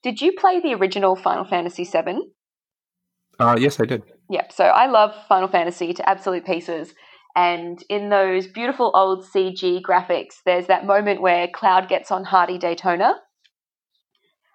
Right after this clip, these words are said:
Speaker 1: And I just remember that being, like, one of those pivotal gaming moments for me, and also pivotal childhood moments of the ultimate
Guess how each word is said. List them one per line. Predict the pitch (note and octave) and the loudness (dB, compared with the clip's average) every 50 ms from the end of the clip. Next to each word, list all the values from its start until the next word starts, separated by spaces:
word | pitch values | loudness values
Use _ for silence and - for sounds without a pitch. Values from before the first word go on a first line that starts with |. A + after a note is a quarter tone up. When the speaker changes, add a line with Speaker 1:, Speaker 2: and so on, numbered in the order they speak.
| _ _ | _ _
Speaker 1:
And | F#3 F#3 | -2 -2
I | F3+ | -2
just | G#3+ G#3 | -2 -8
remember | B3+ A#3 A3 A3 A3 G3+ | -6 -2 -2 0 2 2
that | F#3+ F#3+ E3+ - | 2 2 2 0
being, | F#3+ F3+ F3 F3 E3+ E3+ | -2 -2 0 -2 -4 -2
like, | E3+ E3 D3+ C#3+ - | 0 0 0 0 0
one | - F#3 | -2 -2
of | F3+ | -2
those | F3 F3+ F3+ F3 | -2 -4 -6 -6
pivotal | - _ - C4 A#3 A3+ A3 - - G#3+ G3+ F#3+ | -10 _ -6 -4 -4 -4 -6 -4 0 2 2 2
gaming | G3 F#3+ F#3 F3+ F3+ F3+ F3+ F3+ F3 | 2 2 0 -2 0 -2 -4 -4 -4
moments | F3 E3+ E3+ E3 E3+ E3 F3 - - | -4 -4 -4 -4 -6 -8 -8 -10 -10
for | F#3+ F3 | -8 -6
me, | F3 E3 E3+ E3 | -6 -6 -6 -4
and | - - | 0 0
also | G#3+ G#3+ G#3+ - G3+ F#3 F3+ F3 E3+ - | 0 0 2 0 0 2 2 -2 -4 -4
pivotal | - A#3+ G3 G#3 G3+ F#3 F3 F#3 - | -6 -4 -2 0 -2 -2 -2 -4 -8
childhood | - - - F#3 F3+ F3+ F3+ F3+ F#3+ F#3 F3 | -8 -2 0 2 2 2 0 0 -4 -6 -6
moments | F3 E3+ E3+ E3 E3 D#3+ D#3+ F3 - - | -4 -6 -6 -6 -8 -10 -12 -12 -10 -2
of | - - F3 E3 E3 - _ _ _ _ _ _ | 0 0 0 0 -2 -8 _ _ _ _ _ _
the | - G3 F#3 F3 F#3 _ | -6 -6 -6 -6 -4 _
ultimate | A3 A#3+ A#3+ - A#3 G#3+ G#3 G3 F#3 F3+ | -4 -4 -4 -8 -6 0 0 0 0 0